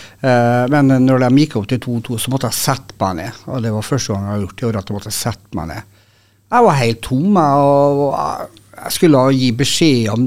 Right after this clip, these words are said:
ditt og datt. Eh, det var helt blackout.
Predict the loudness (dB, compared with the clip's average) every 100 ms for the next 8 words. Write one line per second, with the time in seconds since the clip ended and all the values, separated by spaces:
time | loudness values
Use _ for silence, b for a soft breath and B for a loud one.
0 | -2 -4 -6 -4 -2 0 -4 -6 -6 -6
1 | -6 -10 -14 -20 b b b b b _
2 | _ _ _ _ _ 0 2 4 0 0
3 | 0 0 -4 -12 -10 -8